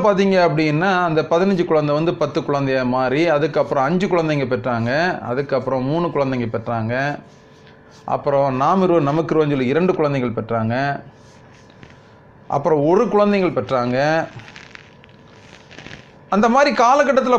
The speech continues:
பார்த்தீங்க அப்படின்னா, தன்னுடைய சந்தோஷமா இருக்கும்போது, கடத்த-, மனைவியோட சந்தோஷமாக இருக்கும்போது, கணவன் மனைவியோட உறவுபாடுல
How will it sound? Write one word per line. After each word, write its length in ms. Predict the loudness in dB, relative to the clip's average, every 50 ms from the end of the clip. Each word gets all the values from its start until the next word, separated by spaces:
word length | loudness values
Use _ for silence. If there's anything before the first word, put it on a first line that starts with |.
| 4
பார்த்தீங்க 360 | 4 2 2 2 2 2 4 4
அப்படின்னா, 600 | 4 2 0 0 0 0 0 0 0 2 2 2 2 2 2 2 2 0 -2 -4 -8 -14 -20 -20 -20 -20 -20 -20 -20 -20 -20 -20 -16 -8
தன்னுடைய 320 | -4 -2 0 2 2 0 0 0
சந்தோஷமா 420 | 0 2 2 2 2 0 0 2 2
இருக்கும்போது, 800 | 2 2 2 2 2 0 -2 -2 0 0 0 2 0 0 0
கடத்த-, 320 | 0 -2 -2 -2 -2 -2 -2
மனைவியோட 440 | 0 0 0 2 2 2 2 2
சந்தோஷமாக 580 | 0 0 -2 -2 -2 -2 -2 -2 -2 -2 -2 -2
இருக்கும்போது, 640 | -2 -2 -4 -4 -4 -4 -4 -4 -2 -2 -2 -4 -4
கணவன் 320 | -4 -2 -2 -2 -2 0 0
மனைவியோட 240 | -2 -2 0 0 0
உறவுபாடுல 720 | 0 0 0 0 0 0 0 -2 -2 -2 -2 -4 -4 -6